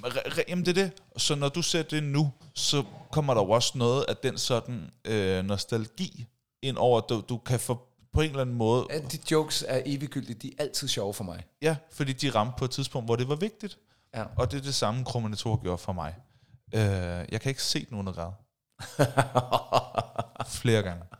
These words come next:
Speaker 1: Det kan jeg ikke. Jeg, jeg, jeg bliver så emotionel. Men det er jo ikke på grund af handlingen. Det er jo fordi, at jeg kommer i kontakt med noget. Og
Speaker 2: Ja.
Speaker 1: den film er bare på en eller anden måde blevet et... et,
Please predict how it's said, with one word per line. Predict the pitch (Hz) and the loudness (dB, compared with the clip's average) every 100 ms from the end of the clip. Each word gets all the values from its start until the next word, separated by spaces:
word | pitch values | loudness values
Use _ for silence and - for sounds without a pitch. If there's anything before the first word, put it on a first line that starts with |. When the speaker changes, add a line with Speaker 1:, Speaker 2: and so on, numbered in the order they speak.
| _ - - - | _ -20 -20 -10
Speaker 1:
Det | 117 | -4
kan | 127 123 | -2 0
jeg | 110 | 0
ikke. | 104 - _ _ - _ - | -2 -6 _ _ -20 _ 4
Jeg, | 123 85 | 4 8
jeg, | 123 110 | 6 6
jeg | 127 | 2
bliver | 139 147 | 2 0
så | 139 143 | 2 0
emotionel. | 110 131 127 120 104 87 - - _ _ _ | 0 -2 -4 -2 0 -2 -4 -20 _ _ _
Men | 113 | -4
det | 113 | 4
er | |
jo | 123 | 4
ikke | 135 | 4
på | 139 | -2
grund | 131 131 | -2 0
af | 117 | 0
handlingen. | 95 - 117 131 123 - 71 - _ _ _ - | -2 0 2 2 0 -4 -10 -12 _ _ _ -2
Det | 120 | 2
er | |
jo | 107 | 2
fordi, | - 117 - 147 - | 0 -10 -6 -6 -2
at | 110 | 2
jeg | 104 | 2
kommer | - 101 92 | 2 0 0
i | |
kontakt | 87 104 90 - 113 - - | -2 -4 -2 0 -2 -2 -8
med | 110 | -2
noget. | 95 82 90 90 - _ - | 0 0 0 -2 -10 _ 2
Og | |
Speaker 2:
Ja. | 113 | 4
Speaker 1:
den | 127 | 4
film | 123 139 | 2 0
er | 127 | 2
bare | 104 101 | 2 6
på | |
en | 131 | 6
eller | 120 | 4
anden | 110 | 2
måde | 107 110 | 2 2
blevet | 113 104 101 95 92 - | 2 4 4 4 2 0
et... | 113 110 - | -2 -2 -2
et, | 107 107 | -2 -2